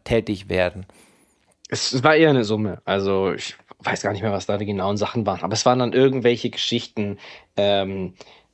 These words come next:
Speaker 2: von, ich glaub, äh, an einen Fall erinnere ich mich, dass da, da gab's dann mal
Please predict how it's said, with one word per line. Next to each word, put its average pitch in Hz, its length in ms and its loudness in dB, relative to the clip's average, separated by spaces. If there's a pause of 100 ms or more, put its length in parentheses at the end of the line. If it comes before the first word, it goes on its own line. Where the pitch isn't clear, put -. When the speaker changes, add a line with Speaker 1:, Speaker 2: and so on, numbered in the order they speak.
(440)
Speaker 2:
von, 107 580 2
ich 98 300 -4
glaub, 131 240 6
äh, 104 240 6
an 135 160 4
einen 156 240 2
Fall 151 240 2
erinnere 139 340 4
ich 143 180 2
mich, 151 300 2 (360)
dass 135 180 2
da, 131 320 8
da 123 200 2
gab's 131 220 4
dann 139 160 4
mal 117 500 6